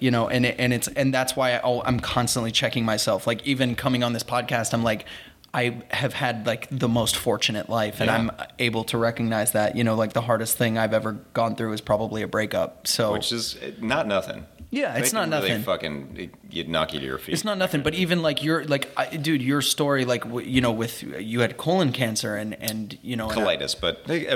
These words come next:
Speaker 2: a, approximation, yeah.
Speaker 1: Right,
Speaker 2: Yeah.
Speaker 1: right. Um, you know, and I, I've heard you tell that story before, and, like, and, and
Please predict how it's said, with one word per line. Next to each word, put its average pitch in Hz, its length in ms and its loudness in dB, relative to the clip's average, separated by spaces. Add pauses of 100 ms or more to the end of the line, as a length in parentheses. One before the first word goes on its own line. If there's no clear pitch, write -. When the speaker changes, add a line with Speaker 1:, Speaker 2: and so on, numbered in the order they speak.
(180)
Speaker 2:
a, 139 40 0
approximation, 65 640 -4
yeah. 69 160 -4
Speaker 1:
Right, 139 400 2
Speaker 2:
Yeah. - 0 - (300)
Speaker 1:
right. 127 340 0 (160)
Um, 117 400 2 (340)
you 165 80 2
know, 139 120 2
and 135 80 2
I, 123 220 2
I've 123 120 0
heard 127 220 -2
you 120 80 2
tell 113 300 0
that 113 180 2
story 123 280 2
before, 120 340 2
and, 113 160 2
like, 107 560 -4
and, 113 260 -4
and 113 220 0